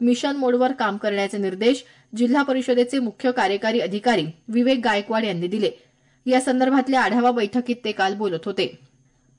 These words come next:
पंधराव्या युरोपियन गर्ल्स गणित ऑलिम्पियाडमध्ये मुंबईच्या श्रेया मुंदडा हिनं सुवर्ण पदक पटकावलं. या स्पर्धेत केरळच्या संजना चाको हिला रौप्य पदक, तर तामिळनाडूच्या शिवानी कुमार हिला कांस्य पदक मिळालं.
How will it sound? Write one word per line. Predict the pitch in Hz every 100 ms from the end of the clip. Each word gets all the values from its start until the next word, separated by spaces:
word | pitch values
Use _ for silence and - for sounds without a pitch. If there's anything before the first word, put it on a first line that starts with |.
| _ _ _
पंधराव्या | 269 247 262 285 294
युरोपियन | 294 254 254 269 285 285
गर्ल्स | 254 254 254
गणित | 247 262 262
ऑलिम्पियाडमध्ये | 233 233 240 226 233 233 214 269
मुंबईच्या | 240 208 214 220 240 247
श्रेया | - 214 214
मुंदडा | 226 214 196 190
हिनं | 220 220 247
सुवर्ण | 269 240 226 240
पदक | 254 202 214 -
पटकावलं. | 202 - 190 190 165 - _ _ _
या | 247 254
स्पर्धेत | - 254 240 269 269
केरळच्या | 254 233 233 240 262
संजना | 233 214 214 220
चाको | 220 190 202
हिला | 240 226 214
रौप्य | 185 180
पदक, | 214 247 214 165 - - -
तर | 254
तामिळनाडूच्या | 247 220 226 240 240 240 262 262
शिवानी | - 220 208 226
कुमार | - 247 180
हिला | 196 226
कांस्य | 226 214 196 240
पदक | 226 185 180
मिळालं. | 208 196 190